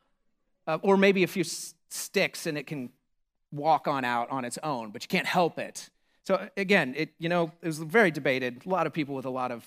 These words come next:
ideas about what you could and couldn't do. But these guys, at least the Pharisees, they were not in that <laughs> ultra, ultra strict camp. They're like, "Yes, of course you, you would lift it out." But y-, 'cause you couldn't, you couldn't just leave it to be eaten overnight. You, you gotta, you know, there's mortal danger here.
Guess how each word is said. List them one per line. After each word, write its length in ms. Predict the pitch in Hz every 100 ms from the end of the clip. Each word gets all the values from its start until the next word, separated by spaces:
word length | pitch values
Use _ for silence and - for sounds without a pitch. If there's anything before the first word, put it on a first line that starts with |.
| -
ideas 340 | 127 127 123
about 180 | 123 127
what 160 | 127 -
you 40 |
could 160 | 151 123
and 120 | 123
couldn't 240 | 143 123
do. 180 | 147 127
But 160 | 127 -
these 220 | 147 285 262
guys, 260 | 247 202
at 80 | 196
least 160 | 202 196
the 80 |
Pharisees, 380 | 165 208 185 202
they 80 | 196
were 100 | 185
not 220 | 185 190
in 60 | 170
that 140 | 160
<laughs> 40 | -
ultra, 500 | 208 240 175 185 147
ultra 320 | 190 202 - 160
strict 320 | - 151 -
camp. 320 | 156 123 131 _ - -
They're 80 | 202
like, 120 | 160
"Yes, 260 | 190 180 165
of 120 | -
course 300 | 180 165 156
you, 160 | 151 147
you 140 | 147
would 100 | 135
lift 220 | 139 -
it 80 | 139
out." 240 | 131 117
But 120 | 214 180
y-, 120 | -
'cause 160 | 202 190
you 60 |
couldn't, 280 | - 285 240 - - -
you 80 |
couldn't 180 | - 269
just 160 | 196 175
leave 500 | 151 165 233 247 175
it 400 | 131 - - - _ _ _ _ _ - -
to 220 | - 180
be 420 | 127 147 175 -
eaten 220 | 220 214 180
overnight. 500 | 175 160 208 247 -
You, 180 | 175 -
you 100 | 151
gotta, 380 | 156 147 147 139 _
you 100 | 160
know, 220 | 135 123 185 _
there's 120 | 190 170
mortal 560 | 180 185 208 208 202
danger 500 | 190 240 320 202 175
here. 400 | 123 147 110 107